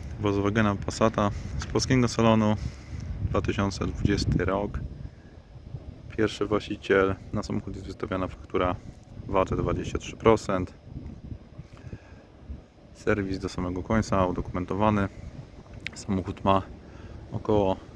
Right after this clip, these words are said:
osiemdziesięciu tysięcy przebiegu. Silnik napędzany dwulitrową jednostką T S I o mocy stu dziewięćdziesięciu koni. Jest to benzyna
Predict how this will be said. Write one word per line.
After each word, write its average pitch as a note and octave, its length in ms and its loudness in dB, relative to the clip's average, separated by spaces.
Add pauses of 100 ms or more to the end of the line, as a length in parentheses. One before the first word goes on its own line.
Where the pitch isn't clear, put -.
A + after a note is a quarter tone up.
(220)
osiemdziesięciu G2 540 -2
tysięcy F#2+ 540 2 (1080)
przebiegu. A2 1000 4 (2500)
Silnik B2 400 4
napędzany G#2+ 560 4 (1000)
dwulitrową G#2+ 760 4 (300)
jednostką G2+ 460 0
T A2+ 180 6
S - 240 0
I G2 160 4
o F#2 100 4
mocy F#2+ 320 0
stu - 240 -4
dziewięćdziesięciu F#2+ 680 -2
koni. A#2 460 4
Jest - 160 -2
to E2+ 160 -2 (180)
benzyna A2+ 760 2